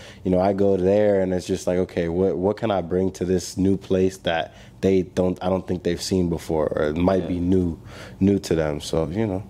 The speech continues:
Speaker 2: It's also the influences too, bro. 'Cause when
Speaker 1: Mm-hmm.
Speaker 2: you're in new places, you see some new influences and you're like, yo, this is, this is different.
Speaker 1: That's a
Speaker 2: I
Speaker 1: fact.
Speaker 2: like it. Or you may not like it, but at least you have the opportunity to see it. Like, I've been
Speaker 1: Mm-hmm.
Speaker 2: in L A for three days now.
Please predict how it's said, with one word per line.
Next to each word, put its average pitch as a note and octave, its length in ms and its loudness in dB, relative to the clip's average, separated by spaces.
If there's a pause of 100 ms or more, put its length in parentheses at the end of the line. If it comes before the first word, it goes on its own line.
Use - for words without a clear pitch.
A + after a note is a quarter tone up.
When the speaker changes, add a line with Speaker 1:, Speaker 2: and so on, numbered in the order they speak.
(120)
Speaker 2:
It's G2 100 -4
also D#3 280 0
the F#2+ 100 -2
influences G#2 500 -4
too, A2 220 0
bro. D#2+ 220 -6 (200)
'Cause A2+ 80 0
when G2+ 60 4
Speaker 1:
Mm-hmm. G#2+ 100 4
Speaker 2:
you're C#3 120 4
in A#2 40 0
new A#2+ 120 0
places, A#2 340 -2
you A2 80 -2
see A2+ 180 -2
some G2 180 -4
new F#2 140 -2
influences F2+ 560 -4
and E2+ 100 -8
you're G2 120 0
like, E2+ 200 -4
yo, G2+ 140 -8
this F#2+ 180 -8
is, E2+ 280 -12
this - 200 -12
is E3 60 -12
different. - 420 -4 (120)
Speaker 1:
That's F#2 200 2
a F#2+ 40 -2
Speaker 2:
I F#2+ 80 2
Speaker 1:
fact. - 100 2
Speaker 2:
like A2+ 240 0
it. - 240 -12
Or - 140 0
you A2+ 120 2
may A2+ 120 2
not A2+ 220 0
like E2 200 -8
it, E2+ 160 -10
but F2+ 240 -2 (480)
at F2+ 120 0
least A2 180 -2
you A2+ 60 2
have G2 80 0
the F#2+ 80 2
opportunity F#2 480 -2
to D#2 100 -6
see F#2+ 320 0
it. - 140 -12
Like, D#2 260 -2
I've G#2 180 4
been F2 120 4
Speaker 1:
Mm-hmm. F2 80 0
Speaker 2:
in G#2 120 -2
L G2+ 200 0
A G#2 100 2
for F2+ 280 -4
three G#2+ 240 0
days G#2+ 240 2
now. F2 260 -2